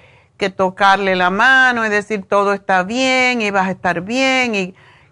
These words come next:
que no vea que él está nervioso ni cosa por el estilo, porque eso le hace daño a ella. Ella lo menos que necesita es preocuparse por nada más.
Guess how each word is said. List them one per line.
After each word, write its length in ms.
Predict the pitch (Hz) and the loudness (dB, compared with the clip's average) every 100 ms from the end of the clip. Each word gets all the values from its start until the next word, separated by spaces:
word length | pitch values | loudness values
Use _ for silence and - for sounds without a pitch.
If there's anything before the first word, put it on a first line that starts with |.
| _ | _
que 160 | 226 208 | -2 0
no 280 | 214 233 | 2 2
vea 420 | 214 220 226 240 240 | 2 2 4 2 0
que 100 | 196 | -4
él 100 | 190 | -4
está 280 | 190 185 | -2 -2
nervioso 800 | 180 170 170 196 208 202 196 180 | 0 0 -2 -2 -2 -2 -4 -8
ni 120 | 175 170 | -8 -6
cosa 280 | 170 180 | -8 -8
por 160 | 175 180 | -6 -2
el 60 | 185 | -2
estilo, 360 | 190 277 285 | -4 -4 -2
porque 160 | 214 190 | -2 -6
eso 140 | 185 | -4
le 100 | 185 | -2
hace 220 | 175 170 170 | -2 -2 -2
daño 400 | 160 165 170 165 | -2 -2 -4 -2
a 80 | 180 | -2
ella. 240 | 170 170 | -2 -2
Ella 160 | 185 196 | -2 -2
lo 120 | 185 | 0
menos 320 | 196 208 214 | -2 -2 -4
que 120 | 220 | -6
necesita 580 | 208 202 202 202 208 196 | -8 -8 -10 -8 -6 -6
es 60 | 190 | -6
preocuparse 600 | 185 180 170 170 170 180 | -8 -8 -4 -4 -6 -12
por 160 | 165 | -8
nada 280 | 165 151 147 | -4 -2 -2
más. 520 | 175 208 - _ _ | -4 -4 -6 _ _